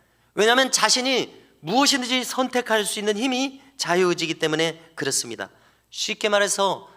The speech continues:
자기의 뜻으로 하나님 편에 설 수도 있고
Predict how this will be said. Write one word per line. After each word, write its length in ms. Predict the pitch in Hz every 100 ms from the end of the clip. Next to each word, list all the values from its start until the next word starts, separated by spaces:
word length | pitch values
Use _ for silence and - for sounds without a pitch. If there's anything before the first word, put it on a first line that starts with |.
| _
자기의 440 | - - 208 233 233
뜻으로 340 | 254 247 247
하나님 320 | 214 262 277
편에 200 | 269 254 202
설 140 | 180
수도 200 | - 143
있고 340 | 127 - -